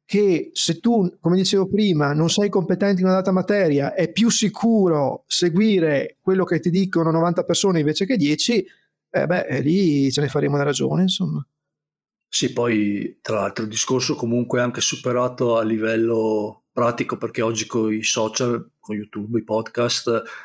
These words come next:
Speaker 2: scavalcano direttamente la televisione. Però è vero, secondo me, che la T V ha un, ha avuto un enorme ruolo nel diffondere le cazzate in questi ultimi due
Speaker 1: No,
Speaker 2: anni,
Speaker 1: ma
Speaker 2: dando
Speaker 1: questo
Speaker 2: spazio
Speaker 1: sicuramente.
Speaker 2: e mettendo alla pari delle persone che non possono essere alla pari, e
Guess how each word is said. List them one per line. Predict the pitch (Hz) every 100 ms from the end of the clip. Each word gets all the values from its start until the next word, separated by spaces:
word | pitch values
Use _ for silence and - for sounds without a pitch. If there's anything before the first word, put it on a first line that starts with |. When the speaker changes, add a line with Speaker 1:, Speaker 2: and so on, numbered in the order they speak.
| - _ _ _
Speaker 2:
scavalcano | - - 131 117 120 123 123 123
direttamente | 107 117 117 - 117 120 113 - 120
la | 117
televisione. | 123 117 117 117 123 104 110 - - _
Però | 127 139 113 -
è | 127
vero, | 117 98 127 131 - _ _ -
secondo | - 120 117
me, | 117 101 127 123 - _ _
che | -
la | 123 113
T | 131
V | 110 110 120 117 110 107 -
ha | 120
un, | 117 113 113 117 127
ha |
avuto | 120 127 120
un |
enorme | 117 117 113 113
ruolo | 113 123 120 120 123 123 123 - - _ _ _
nel | - 120
diffondere | 120 - 117 113 120
le | 110
cazzate | 104 - 117 98 - 110
in | 110
questi | 110 - 123
ultimi | 113 113 110
due | 113 117
Speaker 1:
No, | 110
Speaker 2:
anni, | 110 127
Speaker 1:
ma |
Speaker 2:
dando | 123 117 110
Speaker 1:
questo | - 131 127
Speaker 2:
spazio | 165
Speaker 1:
sicuramente. | 156 117 120 120 - - - 156 -
Speaker 2:
e | 143
mettendo | 147 151 143 131
alla | 135 143
pari | 143 127 135
delle | 127 127
persone | 127 - 123 120
che | 120
non | 113
possono | 117 - 123 110
essere | - 113
alla | 113 135
pari, | 123 113 127 147 -
e | 139 131 160 190